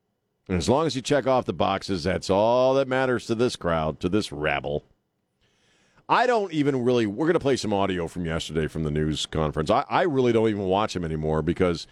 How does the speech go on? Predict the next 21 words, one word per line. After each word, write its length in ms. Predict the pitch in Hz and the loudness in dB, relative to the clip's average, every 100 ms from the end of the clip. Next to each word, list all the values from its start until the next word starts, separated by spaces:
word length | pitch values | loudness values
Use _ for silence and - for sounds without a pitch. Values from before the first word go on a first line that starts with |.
| _ _ _ - | _ _ _ -2
largely, 920 | 101 120 170 196 92 101 95 85 104 | 2 4 4 2 -2 -2 0 0 0
unless 340 | 113 110 107 | 2 0 0
Peter 280 | - 139 147 | 2 2 4
Doocy 420 | 120 123 98 117 | 2 0 0 2
or 100 | 104 | 2
Julie 260 | 85 113 123 | 2 0 2
Heinrich, 520 | 104 113 107 101 - | 2 0 0 -2 0
uh, 260 | 92 90 90 | 2 2 2
are 160 | 90 | 2
answering 360 | 95 107 95 92 | 2 2 -2 -4
the 80 | 85 | -4
qu-, 160 | - - | -6 -2
an-, 200 | 107 107 - | 0 0 -2
asking 400 | 104 107 98 90 | -2 -2 -4 -4
the 60 | |
questions, 800 | - 147 180 - 87 73 73 - _ _ _ _ _ _ _ _ _ _ _ - | -2 0 0 -2 -8 -8 -12 -16 _ _ _ _ _ _ _ _ _ _ _ 0
or 80 | |
the 80 | 110 | 2
guy 200 | 113 131 | 2 0
from 140 | 113 107 | 0 -2
Africa, 640 | 139 156 135 - 92 | -2 -2 -8 -6 -4